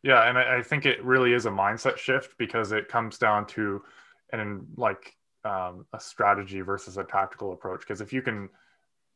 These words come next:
plan it out, s-, take the time, it is gonna take time, and you're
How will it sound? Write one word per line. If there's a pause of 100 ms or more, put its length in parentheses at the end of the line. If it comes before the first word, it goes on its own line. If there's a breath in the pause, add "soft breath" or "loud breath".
plan
it
out,
s-,
take
the
time,
it
is
gonna
take
time,
and
you're